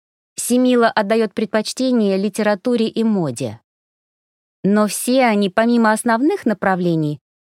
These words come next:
постоянно находятся в погоне за сенсацией, конкурируя между собой. Вот и мне придется как-то в эту гонку вклиниться».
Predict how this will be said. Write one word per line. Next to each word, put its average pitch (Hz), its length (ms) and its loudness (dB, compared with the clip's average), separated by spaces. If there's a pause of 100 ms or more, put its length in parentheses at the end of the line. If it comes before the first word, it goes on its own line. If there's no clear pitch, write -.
(100)
постоянно 311 540 2
находятся 254 560 0
в - 40 -16
погоне 247 380 0
за 233 80 0
сенсацией, 247 800 -2
конкурируя 285 720 0
между 269 320 0
собой. 180 500 -4 (520)
Вот 247 260 2
и 220 40 2
мне 202 240 0
придется 277 460 -2
как-то 185 320 -4
в 180 60 -2
эту 185 180 -4
гонку 180 320 -2
вклиниться». 156 720 -4